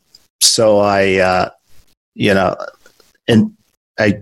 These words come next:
went right in on my first day, and I had, I learned Excel and everything in college, and thought I was a whiz kid, and,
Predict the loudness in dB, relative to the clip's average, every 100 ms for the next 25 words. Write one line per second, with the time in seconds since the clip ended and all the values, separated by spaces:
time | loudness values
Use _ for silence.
0 | -4 -2 0 0 2 2 2 0 0 0
1 | -2 0 0 2 2 2 0 -2 -6 -4
2 | -2 0 0 0 0 0 2 2 2 0
3 | -2 -2 -2 0 0 0 0 -2 0 0
4 | -2 -2 -2 0 0 0 0 0 0 -2
5 | -6 -2 -2 -2 -6 -4 0 2 2 0
6 | 0 2 2 2 0 -2